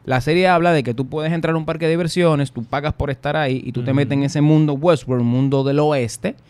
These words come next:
Speaker 2: Correcto.
Speaker 1: y ahí tú puedes hacer lo que tú quieras. Ahí dentro hay robots que te complacen tus peticiones. Hay de todo, profesor. Hay orgía,
Speaker 2: Sí.
Speaker 1: ahí tú pagas porque las mujeres estén contigo, tú tienes tu casa, tu familia, y tú convives con robots que son básicamente preparados por un laboratorio.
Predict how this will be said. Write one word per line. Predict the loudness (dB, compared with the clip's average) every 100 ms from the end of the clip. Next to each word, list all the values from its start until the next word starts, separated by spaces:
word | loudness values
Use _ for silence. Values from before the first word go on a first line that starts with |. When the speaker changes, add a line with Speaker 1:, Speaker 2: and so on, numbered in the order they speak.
| -14
Speaker 2:
Correcto. | -6 -2
Speaker 1:
y |
ahí | -2
tú | -2
puedes | -4 -4
hacer | -4
lo | -4
que | -6
tú | -8
quieras. | -8 -12 -8
Ahí | -4 -2 2
dentro | 4 4 2 -2 -6
hay | -4 -2
robots | -2 -4 -2 -4 -4 -10 -18 -18 _ _ _ _ _ _
que | -4 -4
te | -2 -4
complacen | -2 -4 -2 -2 -2 -4
tus | -4
peticiones. | -4 -4 0 0 2 -2
Hay | -4
de | -4
todo, | 0 2
profesor. | 2 2 -2
Hay | -4
orgía, | -6 -6 -6 -4 -2 -4 -4
Speaker 2:
Sí. | -8 -8 -4
Speaker 1:
ahí | -2 -2
tú | -2 -4
pagas | -2 -4 -4
porque | -4 -4
las | -4
mujeres | -4 -6
estén | -8
contigo, | -8 -4 0 0
tú | 0
tienes | -4 -6 -6
tu |
casa, | -4 -4 -4
tu | -6
familia, | -4 -2 -2 -4
y | -6 -2
tú | -2
convives | 0 0 0 -4 -4
con | -4 -4
robots | -4 0 -2 -2
que | -6 -4
son | -2 0 0 -2 -4
básicamente | -4 -6 -4 -4 -4 -4 -4
preparados | -4 -6 -4 -2 -2 -2
por | -2 -4
un | -6
laboratorio. | -6 -6 -6 -2 0 -2